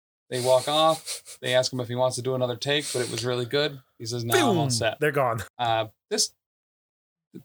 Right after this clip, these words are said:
Speaker 1: this kinda sucks. I, like, I don't know. I, I don't know what they're building for with him. Um, if he's anti-Vought or if he's gonna go another route or if he's gonna go on a similar deep path where he just kinda joins another group or,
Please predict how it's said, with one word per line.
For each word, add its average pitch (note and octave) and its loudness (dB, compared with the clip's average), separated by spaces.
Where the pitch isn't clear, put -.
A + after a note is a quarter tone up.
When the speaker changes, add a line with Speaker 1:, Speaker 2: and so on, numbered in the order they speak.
Speaker 1:
this F#3 -4
kinda C#4+ 0
sucks. - 2
I, C3 -2
like, C3 -4
I C3 -4
don't C#3 -2
know. C3+ 2
I, - -8
I D3+ -2
don't G3+ 6
know G3+ 2
what D#3 4
they're D#3 0
building D3 0
for D#3+ -4
with D#3 -6
him. D#3+ -4
Um, A2+ -2
if A#2+ -8
he's A#2 -8
anti-Vought A#2+ 0
or A#2+ -4
if A2+ -12
he's A2 -8
gonna A#2 -6
go A2+ -6
another A2+ -4
route A#2+ 0
or A2+ -6
if A2 -16
he's A#2 -6
gonna B2 -4
go A#2+ -2
on A#2+ -4
a A#2 -6
similar A#2 -6
deep A2+ -10
path A#2+ -2
where A2+ -10
he A2+ -10
just - -8
kinda A2+ -6
joins A2 -6
another A2+ -6
group A#2 -8
or, G#2+ -2